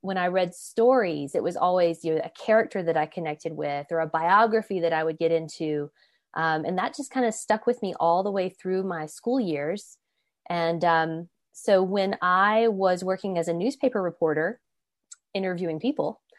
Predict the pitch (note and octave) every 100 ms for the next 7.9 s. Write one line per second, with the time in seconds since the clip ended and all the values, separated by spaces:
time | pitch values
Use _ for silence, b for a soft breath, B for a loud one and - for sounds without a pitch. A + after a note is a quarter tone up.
0 | b b E3+ E3 E3 D#3 D#3 G3 F#3 D#3+
1 | D#3 - G#3 F#3+ D#3 D#3+ E3 D#3 D#3+ E3+
2 | E3 F#3 E3+ F#3+ F#3 E3 D#3 D#3 D#3 -
3 | F#3 F#3 E3 D3 D3+ D3+ - - D#3 D#3+
4 | D#3 D#3 D3+ - D#3 D#3 E3+ F3+ F#3 D#3
5 | D3+ - _ _ _ _ _ _ - E3+
6 | E3 - G#3 B3 D4 - G3 G3+ A3+ C4
7 | F#3 E3 F#3 - - - - E3